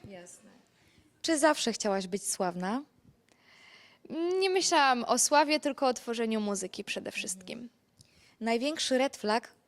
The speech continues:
Speaker 1: u drugiego człowieka?
Speaker 2: E, nieszczerość.
Speaker 1: Mhm. Jaką cechę w sobie lubisz najbardziej?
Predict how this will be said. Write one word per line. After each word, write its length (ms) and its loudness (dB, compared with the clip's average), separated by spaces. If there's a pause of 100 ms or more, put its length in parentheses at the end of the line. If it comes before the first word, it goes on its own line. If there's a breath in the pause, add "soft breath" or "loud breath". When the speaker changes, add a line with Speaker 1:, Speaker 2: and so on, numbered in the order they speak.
Speaker 1:
u 60 -10
drugiego 420 -2
człowieka? 580 -8 (1900 soft breath)
Speaker 2:
E, 400 0
nieszczerość. 880 -6 (180)
Speaker 1:
Mhm. 480 -20 (600 soft breath)
Jaką 300 0
cechę 320 -2
w 40 -6
sobie 240 -4
lubisz 320 -6
najbardziej? 800 -4